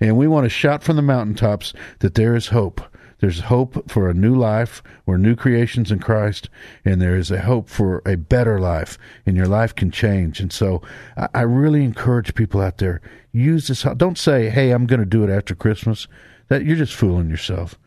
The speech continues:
Don't say, "I'm gonna do it after New Year's. I'm gonna have a New Year's resolution." You're, you're fooling yourself. Today is the day of salvation, and today is the day to take the first step towards changing your life, transforming it,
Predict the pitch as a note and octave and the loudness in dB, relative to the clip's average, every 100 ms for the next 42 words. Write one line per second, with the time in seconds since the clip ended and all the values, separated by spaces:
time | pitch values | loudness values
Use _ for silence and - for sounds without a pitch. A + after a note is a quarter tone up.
0 | _ _ C#3+ D3+ D3+ C3 A#2+ G2 G2+ G#2+ | _ _ -2 0 2 2 2 2 2 2
1 | G2+ G2+ - F#2+ G2 G2+ G2 D#3 C#3+ B2 | 2 0 -2 0 2 2 2 2 2 2
2 | G2+ A2 A2+ G2+ G2 G2+ F#2 F#2+ F#2+ - | 2 2 2 0 0 -2 0 0 -2 -4
3 | F#2 - - - - - C3 C3+ - C3 | -8 -8 -16 -20 -20 -4 0 0 2 0
4 | C3 - D3 C#3+ A#2+ F#2 - F#2+ - B2 | 0 0 2 2 0 -2 -2 -4 -4 -4
5 | G#2+ C#3+ D#3 C#3+ B2+ B2 C3 B2+ - A#2+ | 0 2 2 0 0 0 0 0 0 0
6 | A2+ A#2 A#2+ A2+ - - A#2 A#2 A2+ C3 | 0 -2 -2 -6 -6 -4 -2 0 2 2
7 | C#3+ C#3+ A#2+ G#2+ B2+ A#2 - C#3+ C3 A#2 | 4 2 0 0 0 0 0 -2 0 -2
8 | G2 B2+ - B2+ A#2+ - G#2 F#2 - C3 | 0 0 2 0 0 0 -2 -2 -2 0
9 | C3 A#2 A#2 A2+ A2 A2+ - A2+ G#2+ A2+ | 0 2 2 2 0 -2 0 -2 0 0
10 | A2+ A2 A2 | 0 0 -2